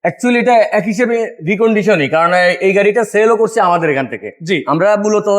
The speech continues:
Speaker 1: রিকন্ডিশন গাড়ি সেল করি।
Speaker 2: জি।
Speaker 1: তো আমাদের কাস্টমার আমাদের কাছ থেকে এটা নিয়ে গেছিল ধরেন মার্চ মাসে, কিন্তু উনি এখন বর্তমানে আরেকটা মডেল চুজ করছে। উনি বলছে যে, "আমি নতুন একটা মডেল নিব।" ওনার আসলে একটা প্যাশন বল-, বলতে পারেন। দুই দিন পর পরে উনি মডেল চেঞ্জ করে।
Speaker 2: জি, জি।
Speaker 1: আমাদেরকে এসে দিল, বললো যে, "এটা রাখেন, আমাকে নতুন একটা দেন।"
Speaker 2: জি।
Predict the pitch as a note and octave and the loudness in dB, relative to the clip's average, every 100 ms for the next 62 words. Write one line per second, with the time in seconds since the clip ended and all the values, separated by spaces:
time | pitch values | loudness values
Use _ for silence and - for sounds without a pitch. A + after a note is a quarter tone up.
0 | G3+ F#3 G3+ G#3+ G3+ F3+ G3+ F#3 D#3+ D#3 | 2 0 0 -2 -2 -2 -2 -2 -2 -2
1 | C#3 B2+ C#3+ A#3 E3 F#3 C#3 - - D3+ | -4 -4 -6 -6 -6 -6 -6 -8 -2 0
2 | E3 G#3 A#3 A#3 G3+ A#3 A#3 G#3+ G#3 G#3+ | 2 2 0 -2 -2 0 0 2 0 -2
3 | G#3+ G#3+ G3+ G3 G3 F#3+ E3+ F3 F#3+ F#3+ | -4 -2 0 0 2 2 0 0 0 2
4 | F#3 F3 F3 E3 E3 E3 C#3+ - D#3+ A3 | 2 0 0 0 -2 -4 -6 -4 -4 -6
5 | - _ _ F#3+ G3 G#3 G#3+ A#3+ A3 A3+ | -12 _ _ -6 -2 0 2 2 0 -2
6 | A3+ A3 G#3+ G3 F#3+ G3+ G3 G#3+ G3 F#3+ | -2 -2 -2 -2 -2 -2 -2 -2 0 0
7 | E3 F3 D3+ D3+ - A#2+ A2 E3 G3 G3 | -2 -4 -4 -8 -6 -8 -6 -4 -2 -2
8 | G3 G3 G3 G#3 G3+ G3+ F#3+ F3+ F#3 F3 | -2 -2 0 0 0 0 0 0 0 0
9 | D#3 C3+ A#2 - - - A3+ B3 G#3+ A#3+ | 0 -2 -4 -6 -12 -4 0 2 2 0
10 | A#3+ A#3+ A3 G#3+ G#3+ E3+ E3 C3+ D#3+ D3 | 0 -2 -4 -2 -4 -2 -4 -2 -4 0
11 | C#3+ B2 G#2+ - - _ C#3 G3+ G3 G#3 | -2 -2 -6 -14 -20 _ -2 0 0 0
12 | F#3 G3 G3+ G3 F#3 F3+ F3 D#3+ C#3+ C3+ | 0 0 0 0 0 0 0 -2 -4 -4
13 | A2 F3+ F#3+ D3+ F#3 A#3 A3 A#3 G3 A3+ | -4 -4 -6 -4 -2 0 0 0 0 0
14 | G#3+ A3 A#3 G#3+ G3 G#3+ G#3+ A3 G#3 A3+ | 0 0 2 2 2 2 2 0 0 0
15 | G3+ F#3+ F#3+ F3+ D#3 D3 D3 A#2 - F3 | 0 0 -2 -2 -4 -2 -4 -4 -10 -12
16 | G3 D#3 | -10 -10